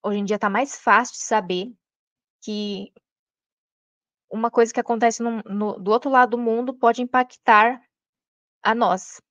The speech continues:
como o Japão, que teve a sua usina nuclear, é, destruída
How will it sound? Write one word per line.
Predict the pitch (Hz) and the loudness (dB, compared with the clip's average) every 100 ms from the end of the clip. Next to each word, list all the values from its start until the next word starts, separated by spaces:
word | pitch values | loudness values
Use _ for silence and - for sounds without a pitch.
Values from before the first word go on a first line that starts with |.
| _ _ _ _ _ _ _ _ _ _ _ _ _ | _ _ _ _ _ _ _ _ _ _ _ _ _
como | 202 196 | -2 0
o | 196 | 2
Japão, | 214 - 190 202 | 0 2 2 2
que | 208 208 | -4 -8
teve | 202 185 190 185 _ _ _ _ - | -6 -4 -4 -6 _ _ _ _ -6
a | 185 175 170 | -2 -2 -4
sua | - 190 | -2 -2
usina | 180 180 185 | -2 -6 -8
nuclear, | 185 180 196 175 180 202 _ _ _ _ 180 | -8 -6 0 2 2 -2 _ _ _ _ -10
é, | 180 170 175 190 _ _ _ _ _ _ _ - | -6 -6 -8 -14 _ _ _ _ _ _ _ -14
destruída | 185 - - 185 185 208 233 | -12 -12 -8 -6 -4 -2 -2